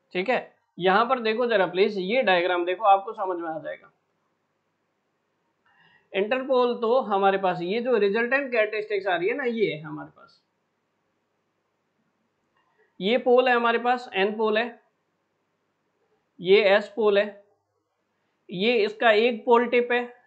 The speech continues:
ये दूसरा pole tip है। Leading या, अ, trailing रहेगा ये हम देखेंगे, ये direction of rotation पे depend करेगा। किस पे depend करेगा? direction of rotation पे depend करेगा। अब सबसे पहले बात कर रहे हैं कि जो रिजल्टेंट characteristics आ रही है वो कैसी आ रही है।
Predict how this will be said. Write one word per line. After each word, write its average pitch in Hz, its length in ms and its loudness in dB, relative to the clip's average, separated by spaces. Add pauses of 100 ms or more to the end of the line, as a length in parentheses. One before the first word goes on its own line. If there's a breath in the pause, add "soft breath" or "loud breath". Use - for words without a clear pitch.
(120)
ये 190 200 2
दूसरा 208 340 0
pole 175 240 -4
tip 165 160 -6
है। 165 60 -4
Leading 233 400 2
या, 294 120 6
अ, 202 340 2
trailing 240 460 -2
रहेगा 247 320 -2
ये 247 260 -4
हम 240 200 -2
देखेंगे, 160 460 0 (300)
ये 220 120 0
direction 233 360 0
of 233 240 2
rotation 214 460 -2
पे 202 80 0
depend 160 360 -6
करेगा। 156 400 -16
किस 208 160 -4
पे 240 120 -2
depend 226 340 -6
करेगा? 208 300 -4
direction 208 420 -2
of 190 160 -2
rotation 160 540 -8
पे 156 60 -10
depend 151 340 -10
करेगा। 151 240 -14 (460 soft breath)
अब 226 140 0
सबसे 240 320 -2
पहले 254 220 2
बात 208 320 2
कर 180 120 0
रहे 165 160 -4
हैं 226 200 -6 (200)
कि 220 100 -2
जो 214 160 -2
रिजल्टेंट 226 600 0
characteristics 226 540 -4
आ 196 80 2
रही 202 120 0
है 240 60 0
वो 240 160 -2
कैसी 196 340 -2
आ 147 100 -4
रही 147 160 -8
है। - 80 -18